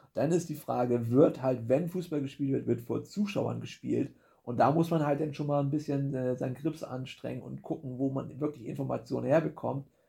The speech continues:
ob man vielleicht auf Facebook, auf den Vereinsseiten, äh, der jeweiligen Clubs vor Ort irgendwie Fotos sehen kann, dass da Zuschauer im Hintergrund sind oder sind es nur Medienvertreter und,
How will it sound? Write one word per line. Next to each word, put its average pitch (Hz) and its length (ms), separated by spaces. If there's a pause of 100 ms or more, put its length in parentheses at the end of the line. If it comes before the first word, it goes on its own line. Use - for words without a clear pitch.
(300)
ob 135 220
man 123 160
vielleicht 127 280
auf 127 160
Facebook, 139 560
auf - 180
den 120 140
Vereinsseiten, 127 920
äh, 117 120
der 123 120
jeweiligen 127 600
Clubs - 320
vor 143 180
Ort - 280 (400)
irgendwie 131 240
Fotos 165 400
sehen 139 240
kann, 127 380 (140)
dass - 300
da 110 140
Zuschauer 165 440
im 127 80
Hintergrund 131 420
sind 127 220
oder - 180
sind 135 180
es - 160
nur 120 280
Medienvertreter 135 1000
und, 113 160